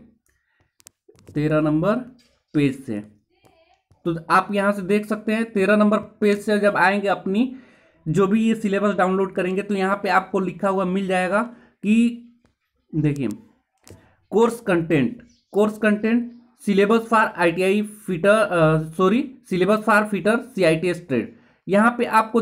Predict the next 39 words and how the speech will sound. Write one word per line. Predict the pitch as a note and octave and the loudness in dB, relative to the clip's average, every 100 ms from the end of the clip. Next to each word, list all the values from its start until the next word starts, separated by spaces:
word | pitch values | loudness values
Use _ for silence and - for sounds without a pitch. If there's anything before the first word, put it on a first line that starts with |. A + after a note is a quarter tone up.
| F#3 | -2
रेफरेंस | F#3 G3+ - G3+ A3 G#3+ - | -4 -4 -2 -2 0 -2 -6
दिया | F3 G3+ G#3 G#3 | -6 0 2 2
गया | G#3 G#3 | 2 2
होगा | G#3 G#3 | 2 2
लर्निंग | G3+ F#3 F#3 G3 F#3+ | 0 0 0 -2 -2
का, | G3 G#3+ G#3 - _ - | 0 -2 -6 -20 _ -4
फिर | G3+ | -2
आपका | - F#3 F#3+ A3 G#3 | 0 0 0 2 2
यहाँ | G3+ G3+ | 2 0
पे | G3+ G#3 G#3 G3+ G3+ | 0 0 2 -2 -6
ट्रेड | - F#3 F#3 E3 | -2 -2 -2 -6
स्किल | E3+ - F#3 G3+ - - E3 | -10 -8 -6 -6 -10 -6 0
यानी | E3+ | 2
कि | F#3 | 0
ट्रेड | - E3+ F#3 - | -4 -4 -4 -4
प्रैक्टिकल | F#3+ E3+ - G#3 | -6 -6 -4 -4
का | G#3 G#3+ | -2 -2
सिलेबस | G#3+ G#3+ A3 | -2 -2 -4
और | G#3 E3+ E3+ E3 | -4 -2 -2 -2
ट्रेड | F3+ F#3+ - | -6 -6 -6
थ्योरी | - E3 E3+ | -4 -4 -2
का | C#3+ | -4
सिलेबस। | C3 B2+ A2 G#2+ - _ _ _ | -4 -4 -4 -8 -14 _ _ _
तो | G#3+ | 0
ये | G#3 B3 A#3+ - _ _ _ | 2 0 -2 -14 _ _ _
इस | G#3+ G#3 | -6 -4
साइड | A3 A3+ A3 | 0 2 4
में | A3+ | 2
जो | A3 | 2
है | A3 G#3+ | 0 -4
ट्रेड | A3 G3 F#3+ | -4 -4 -4
प्रैक्टिकल | - F#3+ - - A3+ | -6 -6 -8 -4 -2
है, | A#3 B3+ F3+ | 0 -2 -6
इस | E3 | -4
साइड | F#3 F3+ | -2 0
में | G#3 A#3+ | -2 -2
ट्रेड | F#3+ F#3 F#3 | -2 -2 -2
थ्योरी | F3+ D#3+ | -4 -2
है। | B2+ | -2